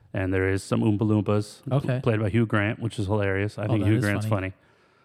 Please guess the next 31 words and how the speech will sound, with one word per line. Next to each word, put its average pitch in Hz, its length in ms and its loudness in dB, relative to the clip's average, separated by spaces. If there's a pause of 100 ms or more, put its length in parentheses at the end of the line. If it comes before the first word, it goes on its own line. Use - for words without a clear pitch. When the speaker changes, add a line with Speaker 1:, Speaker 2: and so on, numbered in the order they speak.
(100)
Speaker 1:
So - 120 2
no, 123 140 6
it's 117 200 2
just - 240 2
was, 117 300 2 (160)
we 120 180 4
both 117 360 2
were 110 100 0
like, 92 220 -2 (420)
"Can 110 140 0
we 117 100 4
go 123 140 2
again 113 380 0 (420)
tomorrow?" 107 500 2 (160)
Speaker 2:
Nice. 160 220 4
Speaker 1:
Or 120 120 6
Sunday? 107 380 4
Like, 117 160 2
we 117 100 4
need 123 120 4
to 123 80 2
get 113 140 2
our 107 100 2
kids 107 240 -4
here. 85 160 -4
We 92 120 -2
need 107 100 2
Speaker 2:
All 156 60 4
Speaker 1:
to - 40 2
Speaker 2:
right. 143 80 2
Speaker 1:
get, - 120 -10